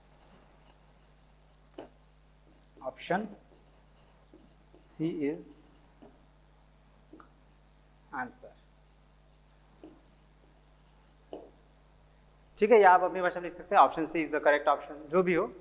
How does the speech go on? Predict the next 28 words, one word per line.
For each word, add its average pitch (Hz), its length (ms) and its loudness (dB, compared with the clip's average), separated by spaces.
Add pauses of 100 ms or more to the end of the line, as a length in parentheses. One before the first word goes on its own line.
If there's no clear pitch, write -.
(720)
सी 170 240 2
हमारा 147 300 6
answer 113 320 -4
है। 101 160 -14 (680)
ठीक 165 200 -2
है, 226 100 -2 (600)
समझ 156 140 8
में 165 140 12
आ 180 80 12
गया 185 140 12
होगा 180 140 12
आपको। 175 240 8 (1040)
तो - 80 -2
अब 180 380 12
यहाँ 170 280 12
पे 185 160 10
एक 180 100 8
है 175 140 2 (120)
ऐड 156 300 12
करना 117 260 8
है, - 260 -4 (360)
ठीक 214 160 12
है, 139 100 12 (640)
ये 170 480 12 (240)
और 160 140 12
एक 160 180 10
ये 120 180 10 (180)
दो 170 140 12